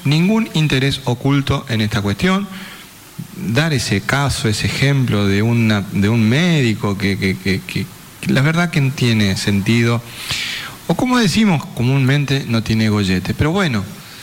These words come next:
son las decisiones que uno toma, que quedan plasmadas en la historia, y seguramente la historia nos va a juzgar por estas decisiones. Hubieron dos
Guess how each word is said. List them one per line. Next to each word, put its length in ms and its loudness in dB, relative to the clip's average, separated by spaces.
son 220 0
las 100 2
decisiones 560 0
que 140 -2
uno 200 0
toma, 680 -2
que 140 -2
quedan 360 0
plasmadas 460 0
en 60 -2
la 60 0
historia, 640 0
y 120 -2
seguramente 680 0
la 80 0
historia 400 -2
nos 160 0
va 60 0
a 60 -2
juzgar 460 -2
por 100 0
estas 360 -2
decisiones. 600 0
Hubieron 340 2
dos 580 -2